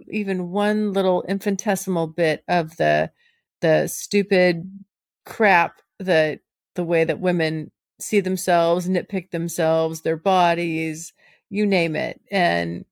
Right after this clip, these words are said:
when we're young and we don't have a reason to nitpick our bodies, we're gonna do it anyway because somebody, the industry that we're in, and this is why I say stay off social media,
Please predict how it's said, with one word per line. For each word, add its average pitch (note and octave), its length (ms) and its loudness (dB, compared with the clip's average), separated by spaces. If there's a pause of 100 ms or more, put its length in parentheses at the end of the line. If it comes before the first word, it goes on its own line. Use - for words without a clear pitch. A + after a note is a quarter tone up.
(140)
when F3+ 280 0
we're F3 120 0
young A3 520 4
and F3+ 200 -2
we F#3 80 -2
don't F3+ 180 -2
have G#3+ 200 4
a A3 60 2
reason G3+ 340 0
to G3+ 120 -2
nitpick G3+ 400 -4
our F#3+ 120 2
bodies, F#3+ 680 -2 (380)
we're G#3 100 -2
gonna A3 180 2
do G#3+ 160 4
it G#3 100 2
anyway G#3 320 0
because E3+ 440 -2
somebody, G3 640 0 (160)
the - 160 -6
industry F#3 920 2 (120)
that F3+ 140 0
we're F3 140 2
in, D#3+ 500 0 (560)
and E3 140 -4
this E3+ 120 -8
is E3+ 140 -6
why E3 140 4
I F3 60 4
say F3 300 0
stay E3+ 240 0
off E3 160 2
social E3+ 260 -4
media, E3 420 -2